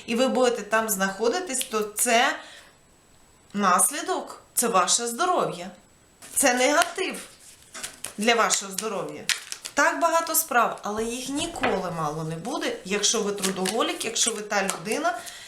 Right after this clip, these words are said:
яка віддається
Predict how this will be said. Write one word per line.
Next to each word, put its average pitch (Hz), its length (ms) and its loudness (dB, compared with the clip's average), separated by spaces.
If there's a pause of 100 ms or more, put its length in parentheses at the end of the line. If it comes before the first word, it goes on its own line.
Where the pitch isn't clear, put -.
(180)
яка 226 640 2 (1300)
віддається 202 1080 0